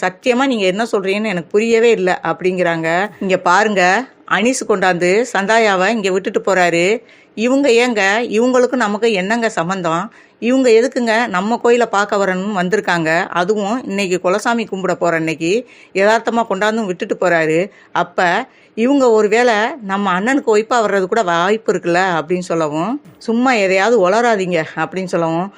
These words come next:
"உண்மைதாங்க, ஏன்னா சந்தாயாவும் சேரன் அண்ணாவை வந்து ரொம்பவே பார்த்து பார்த்து கவனிக்கிறாங்க. நான் ரெண்டு மூணு தடவை அவங்கள வாட்ச் பண்ணியிருக்கேன். அன்னைக்கு வீட்டுக்கு போன அன்னைக்கு கூட எங்க அண்ணனுக்கு பார்த்து பார்த்து ஒண்ணு ஒண்ணு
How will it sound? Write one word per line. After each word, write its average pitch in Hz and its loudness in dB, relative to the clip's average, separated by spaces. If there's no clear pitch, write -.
"உண்மைதாங்க, 208 0
ஏன்னா 180 0
சந்தாயாவும் 202 0
சேரன் 233 0
அண்ணாவை 175 -2
வந்து 175 -2
ரொம்பவே 240 2
பார்த்து 214 0
பார்த்து 214 -2
கவனிக்கிறாங்க. 185 -2
நான் 185 -2
ரெண்டு 180 0
மூணு 240 -2
தடவை 214 0
அவங்கள 180 0
வாட்ச் 190 -2
பண்ணியிருக்கேன். 180 -2
அன்னைக்கு 226 -2
வீட்டுக்கு 220 -2
போன 196 -2
அன்னைக்கு 175 -2
கூட 175 -2
எங்க 185 -4
அண்ணனுக்கு 202 -4
பார்த்து 196 -4
பார்த்து 202 -2
ஒண்ணு 175 -4
ஒண்ணு 196 -6